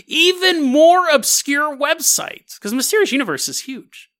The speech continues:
I found another really obscure website that not only talks about this book that doesn't exist, but has photographs from it. This is so bizarre. This was hurting my brain.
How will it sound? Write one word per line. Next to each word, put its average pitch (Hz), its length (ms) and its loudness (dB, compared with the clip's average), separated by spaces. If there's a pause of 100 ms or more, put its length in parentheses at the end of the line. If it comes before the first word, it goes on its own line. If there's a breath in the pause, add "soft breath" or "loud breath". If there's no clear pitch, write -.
(400)
I 185 60 -20
found 262 240 -2
another 233 460 0
really 262 580 -2
obscure 254 400 -6
website 233 400 -6 (460 soft breath)
that 226 180 0
not 269 380 2 (100)
only 285 460 0
talks 254 380 -4
about 220 320 -2
this 202 180 -4
book 262 520 -2
that 214 380 2
doesn't 254 400 2
exist, 196 760 -4 (320)
but 214 120 -6
has 254 240 0
photographs 320 1000 0
from 117 300 -14
it. - 120 -20 (1500)
This 240 140 -10
is 285 140 -6
so 359 460 2
bizarre. 262 580 0 (260 loud breath)
This 262 140 -6
was 285 140 0
hurting 320 600 0
my 262 180 0
brain. 180 640 -4